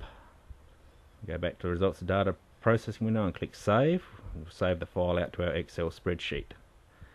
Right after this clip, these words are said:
Here you can see the results that we've saved. Just expand the windows a bit so you can see the peak force, mean force, peak power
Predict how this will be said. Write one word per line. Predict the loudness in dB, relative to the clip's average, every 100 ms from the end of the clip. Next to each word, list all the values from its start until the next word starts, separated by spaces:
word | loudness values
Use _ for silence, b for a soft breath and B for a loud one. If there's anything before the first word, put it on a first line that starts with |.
| b b b -14
Here | -10
you | -8
can | -8
see | -6 -4
the | -2
results | 0 2 2 0
that | -10
we've | -10 -4
saved. | 2 6 8 6 2 -8 B B B B B B B -20
Just | -20 -20
expand | -20 -8 -4 -4
the | -2
windows | 0 2 2 0
a | 0
bit | -2 -2
so | -8 -10
you | -10
can | -8 -12
see | -8 -4 -4
the | -4 -6 -6 -8 -16 -20 -20 b b b b -20 -20 -20 _ -20 -20 -4
peak | -2 -2
force, | -2 0 0 0
mean | -2 -2
force, | 0 2 2 0
peak | -4 -6 -2
power | -2 0 0